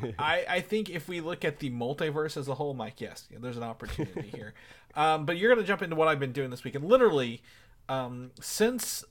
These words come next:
Speaker 2: I guess, uh, Star Wars Celebration last week, I've just been in a Star Wars state of mind, Mike, and, and, and that's not a bad thing. Like, I've not touched any of the movies.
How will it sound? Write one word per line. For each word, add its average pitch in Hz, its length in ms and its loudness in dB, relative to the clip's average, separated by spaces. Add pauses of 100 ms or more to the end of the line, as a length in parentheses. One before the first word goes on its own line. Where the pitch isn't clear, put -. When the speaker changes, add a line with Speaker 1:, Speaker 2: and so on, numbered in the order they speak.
Speaker 2:
I 156 120 4
guess, - 600 -2 (140)
uh, 135 300 -4
Star 156 200 -2
Wars 147 140 0
Celebration 123 500 -2
last 113 280 -6
week, 113 180 -10
I've 196 160 2
just 247 180 -4
been 175 140 0
in 143 80 0
a 127 80 -2
Star 131 360 0
Wars 120 280 0
state 113 200 -8
of - 60 -14
mind, - 300 -18
Mike, 113 260 -16
and, 131 140 -12
and, 135 240 -8
and 127 320 -6 (440)
that's 185 240 0
not 214 140 2
a 160 60 4
bad 131 400 -2
thing. 175 160 -6
Like, 160 200 -4
I've 135 140 0
not 151 220 0
touched 170 240 -6
any 170 140 -8
of 185 40 -12
the 185 60 -6
movies. 139 500 -4